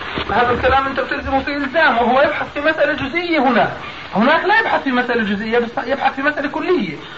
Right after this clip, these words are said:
هنا يبحث في شرح هذا الحديث، إنه هل سئل هنا عن، هل سئل عن هذا العالم ولا عن أصل الخلق؟" فرجحوا المسألة فيها خلاف. أما المسألة الأصلية التي جاءت فيها النصوص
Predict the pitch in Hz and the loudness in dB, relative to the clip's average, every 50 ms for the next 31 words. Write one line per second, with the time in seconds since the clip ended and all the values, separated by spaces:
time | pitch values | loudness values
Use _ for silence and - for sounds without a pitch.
0 | - - - - - 370 320 302 302 277 - - - - 285 285 339 403 - - | -16 -16 -6 0 2 4 4 4 4 2 0 -2 -2 -4 -2 0 0 0 2 2
1 | 370 381 349 349 - 349 359 320 294 277 - - - - - - - - - 254 | 2 2 2 2 0 0 0 2 0 0 0 -4 -10 -16 -16 -16 -10 -4 0 2
2 | 254 262 269 277 294 277 220 - 311 285 277 269 254 277 294 302 302 302 - - | 4 4 6 6 4 4 2 2 2 2 4 4 4 4 4 4 4 4 4 2
3 | 214 226 247 254 254 254 247 247 247 240 240 233 233 226 226 - - - - - | 2 0 0 0 0 0 2 4 4 4 4 4 2 0 -4 -8 -14 -14 -14 -14
4 | - - - 269 269 220 - 302 294 269 240 214 202 220 233 247 285 277 277 277 | -6 0 0 2 2 0 0 -2 -2 0 2 2 2 2 2 2 4 4 4 4
5 | 262 277 302 302 302 311 320 294 285 262 269 262 262 - - 247 233 214 202 202 | 4 4 4 4 4 2 4 4 4 4 4 2 0 -2 0 0 0 0 0 0
6 | 202 202 202 - - - - - - - - - - 466 247 247 - - 247 254 | 0 0 -2 -6 -10 -14 -16 -16 -16 -8 -2 0 2 4 4 2 2 2 0 0
7 | 269 359 359 381 403 403 403 349 320 330 - 339 370 370 302 - - 349 370 339 | 2 2 4 4 4 2 2 0 -2 0 2 2 2 2 2 0 0 0 2 0
8 | 294 - - - - - - - - - - - - 311 349 339 311 269 233 202 | 0 -2 -8 -14 -16 -16 -14 -14 -14 -12 -4 0 4 4 4 4 4 4 4 4
9 | 185 180 170 - - - 196 196 202 220 294 311 - 233 214 208 202 196 196 180 | 4 2 2 0 -2 -2 0 2 2 2 2 0 0 0 2 2 2 2 2 0
10 | 208 - - 214 233 285 269 226 196 185 180 180 170 - - - - - - - | -2 -2 -2 0 2 2 4 4 4 4 4 2 2 -2 -4 -8 -10 -10 -6 -2
11 | 190 190 214 247 247 247 247 196 220 262 262 254 254 - - 254 240 247 226 233 | 0 2 2 2 2 2 0 2 4 4 4 4 2 0 0 0 0 2 2 0
12 | 226 - 254 247 226 | -2 -2 -2 -2 -2